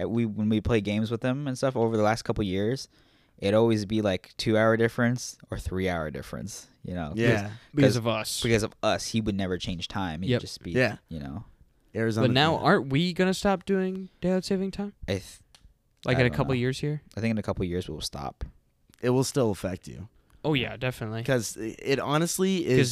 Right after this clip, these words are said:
Speaker 3: 'Cause you have,
Speaker 2: low-key
Speaker 3: it's
Speaker 2: worse.
Speaker 3: just, yeah, it's just so many other people are changing, and then you're not.
Speaker 2: Yeah.
Speaker 1: Yeah.
Speaker 2: And so it still feels like you're changing.
Speaker 3: Yeah.
Speaker 2: It, it, 'cause, like, all the sports games, the times change. And so
Speaker 3: That's,
Speaker 2: that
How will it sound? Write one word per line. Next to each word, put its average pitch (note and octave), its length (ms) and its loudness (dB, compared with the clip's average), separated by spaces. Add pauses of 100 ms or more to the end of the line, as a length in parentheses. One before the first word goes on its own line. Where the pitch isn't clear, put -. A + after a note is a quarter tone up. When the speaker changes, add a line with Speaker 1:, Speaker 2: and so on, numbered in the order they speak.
Speaker 3:
'Cause C3+ 60 -6
you C#3+ 120 6
have, C3+ 140 6
Speaker 2:
low-key A#2+ 380 2
Speaker 3:
it's D3 140 0
Speaker 2:
worse. G2+ 100 2
Speaker 3:
just, - 340 -6
yeah, C3+ 260 -2
it's C#3 180 -4
just E3 220 0
so C#3 200 4
many C#3 280 2
other C3 200 4
people C3+ 360 0
are C#3 80 4
changing, D3+ 400 2
and B2+ 140 0
then A#2 100 4
you're A2+ 160 4
not. G2+ 260 -4 (240)
Speaker 2:
Yeah. B2 320 2
Speaker 1:
Yeah. F2+ 180 -10 (160)
Speaker 2:
And C#3 260 2
so D#3+ 120 4
it D3+ 80 6
still F#3 220 2
feels D#3 320 2
like B2 220 0
you're G#2 140 -2
changing. G#2 580 -6 (200)
Speaker 3:
Yeah. B2+ 120 2
Speaker 2:
It, - 80 -4
it, - 520 -4
'cause, C3 180 -4
like, C3 180 0
all B2 140 0
the A#2+ 100 -2
sports A2+ 340 -4
games, A#2+ 400 -4
the A2+ 100 -2
times G#2 320 -6
change. G2 420 -6 (460)
And G#2+ 140 -4
so A#2 100 -2
Speaker 3:
That's, A2 60 -2
Speaker 2:
that G#2+ 60 0